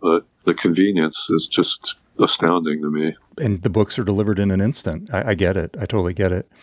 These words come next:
Speaker 2: Now, were you writing this book as a, a money-making venture, or was it more a labor of love? I ask in part 'cause I want to ask about the economics that you experienced on Vella compared to your traditional publish-, publishing experience, but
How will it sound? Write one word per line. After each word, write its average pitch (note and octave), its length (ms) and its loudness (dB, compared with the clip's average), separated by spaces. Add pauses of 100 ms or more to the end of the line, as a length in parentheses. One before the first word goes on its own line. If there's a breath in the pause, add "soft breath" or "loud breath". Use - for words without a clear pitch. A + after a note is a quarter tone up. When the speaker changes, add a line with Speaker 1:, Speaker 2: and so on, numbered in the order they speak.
(380 loud breath)
Speaker 2:
Now, C3+ 140 2
were A#2+ 360 0
you F3+ 520 0 (120)
writing B2 420 2
this A2 160 0
book - 520 -4 (180)
as G2+ 240 2
a, F#2 260 2 (180)
a F2 180 -2
money-making B2+ 760 2 (280)
venture, B2 400 2
or A#2+ 200 4
was G2 300 -4
it A2+ 40 0
more F#2+ 160 2
a F2 60 6
labor F2+ 320 2
of E2 80 -2
love? A#2+ 500 0
I G2 140 -2
ask G#2+ 300 0
in A2+ 60 4
part A2 200 0
'cause E2+ 120 -4
I F2+ 60 4
want E2+ 180 2
to D#2 40 0
ask D#2+ 260 0
about D#2+ 260 0
the D2+ 200 -2
economics D#2 640 -2
that - 160 -10
you C3+ 100 -4
experienced E2 520 -4
on D#2 100 0
Vella D#2 260 2
compared F2 380 0
to E2 60 -4
your D2+ 160 -2
traditional F2 440 -4
publish-, - 560 -8
publishing E2+ 380 -2
experience, D#2 560 -6
but - 220 -4